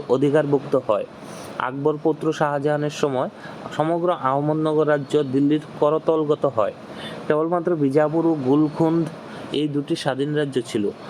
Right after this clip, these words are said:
আহমদনগর, বিজাপুর ও গুলখুন্দের অধীনে হিন্দুদের অবস্থা খুব খারাপ ছিল না। মুসলমান রাজ্য হলেও হিন্দু রা-, মহারাষ্ট্রীয়দের বুদ্ধি বলে রাজ্য শাসিত হতো। আহমদনগরের সুলতানের অধীনে যাদব রাও ও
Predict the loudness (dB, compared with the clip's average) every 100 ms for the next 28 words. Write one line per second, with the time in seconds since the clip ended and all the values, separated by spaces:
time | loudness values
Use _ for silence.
0 | -12 -4 -2 0 -2 0 0 2 2 2
1 | 0 0 0 0 2 2 2 0 2 2
2 | 2 2 2 2 2 0 0 0 2 4
3 | 4 2 0 -2 -2 -4 -2 -2 -2 -4
4 | -2 0 0 -2 -6 -14 -14 -12 -4 -2
5 | 0 0 0 0 0 0 0 2 4 4
6 | 2 -4 -12 -4 0 2 4 4 4 2
7 | 2 2 2 2 -2 0 2 2 2 0
8 | 0 -2 2 4 4 4 4 2 0 -4
9 | -2 -2 -2 -2 0 0 -2 -4 -6 -10
10 | -8 -2 0 0 0 0 2 0 -2 0
11 | 0 0 -2 -2 -2 -4 -12 -14 -4 0
12 | 2 2 2 0 -2 -2 0 0 0 0
13 | 0 0 0